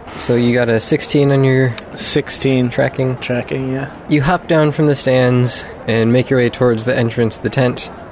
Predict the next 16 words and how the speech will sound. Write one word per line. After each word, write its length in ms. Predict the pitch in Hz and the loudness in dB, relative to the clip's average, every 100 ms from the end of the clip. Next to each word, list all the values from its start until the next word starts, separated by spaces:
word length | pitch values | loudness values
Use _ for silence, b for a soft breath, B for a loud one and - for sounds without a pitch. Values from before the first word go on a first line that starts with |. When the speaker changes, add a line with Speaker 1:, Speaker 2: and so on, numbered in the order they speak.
| - | -4
Speaker 1:
Looking 300 | 147 143 139 | -2 2 4
around, 460 | 135 127 127 127 120 | 4 4 4 2 2
checking 340 | - 131 139 127 | 0 -2 0 2
the 60 | |
ground, 600 | 120 117 117 113 110 - | 2 2 4 4 2 -2
I 40 | 117 | -2
mean, 160 | 110 | 0
it 100 | 110 | 2
has 140 | 113 101 | 2 0
been 240 | 107 101 | 0 -2
trampled 640 | 92 131 113 117 104 101 | 0 0 0 0 0 -2
by 300 | - 107 101 | 0 2 2
people 440 | 98 - 117 - 104 | -2 -2 -2 -2 -2
coming 340 | - 107 104 | 0 2 2
and 120 | 101 104 | 0 2
going. 300 | 107 101 | 2 0